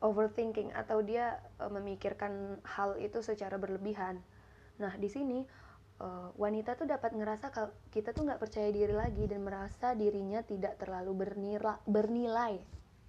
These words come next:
di mata orang lain. Dan kemudian memikirkan itu secara berlebihan.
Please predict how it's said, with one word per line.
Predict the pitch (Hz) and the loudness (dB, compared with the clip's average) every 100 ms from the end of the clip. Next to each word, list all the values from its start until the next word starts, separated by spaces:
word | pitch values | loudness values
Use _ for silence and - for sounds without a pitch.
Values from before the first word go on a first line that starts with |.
| - | -6
di | 190 190 | -2 -2
mata | 185 - | -2 -2
orang | 190 190 | -2 -4
lain. | 190 190 196 180 - - - - - - - - - - - | -6 -4 -4 -6 -14 -20 -20 -20 -20 -20 -20 -20 -20 -20 -8
Dan | 208 226 | -2 0
kemudian | 247 262 302 330 | 0 -2 2 4
memikirkan | 262 254 269 269 | 4 0 -4 -4
itu | 269 | -4
secara | 320 311 294 | -4 -4 -2
berlebihan. | 277 285 269 302 302 277 277 | 0 0 2 0 0 -4 -4